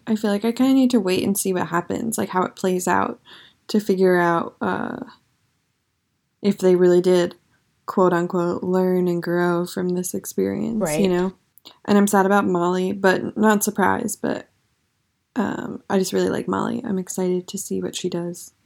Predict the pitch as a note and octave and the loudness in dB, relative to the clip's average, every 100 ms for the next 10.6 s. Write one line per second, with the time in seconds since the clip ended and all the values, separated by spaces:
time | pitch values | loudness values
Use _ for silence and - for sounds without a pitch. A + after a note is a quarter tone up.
0 | _ _ _ _ _ G3 F3+ F3 - - | _ _ _ _ _ -4 -4 -4 -12 -14
1 | - _ _ _ - A#3 A3+ G#3+ G#3+ - | -16 _ _ _ -2 6 8 8 4 4
2 | B3+ D4+ D4+ C4 - F3 E3+ E3+ E3+ G3 | 6 6 2 -4 0 2 2 0 0 2
3 | G3 F#3+ G3 G#3+ G#3 G#3+ - - - - | 4 4 6 6 6 2 -8 -12 -14 -8
4 | - F#3+ F#3 F#3 E3+ F3 F3+ F3+ F3+ - | 4 6 6 4 4 4 2 0 -2 -2
5 | F#3+ F3+ F3 F3 F#3+ - _ - B3 C#4+ | 0 0 0 -2 -6 -12 _ 2 8 8
6 | E4+ F#4 F#4 - B3+ C4 B3+ B3 B3+ A#3 | 8 8 8 6 6 6 4 4 0 0
7 | - B3 B3 A#3 A#3+ C4 D4 C4+ G#3+ G#3+ | 2 2 4 6 6 4 4 6 6 4
8 | G#3+ G#3 - F#3+ G3 F3+ E3+ F3+ F#3 G3+ | 4 2 2 2 2 2 2 0 0 -2
9 | G3 F#3 F3+ E3+ E3+ E3+ - F#3+ G#3+ A#3 | 0 0 2 0 0 -2 -2 -2 0 4
10 | G3 F3+ F#3+ A3+ G#3 G#3 | 4 6 6 6 6 2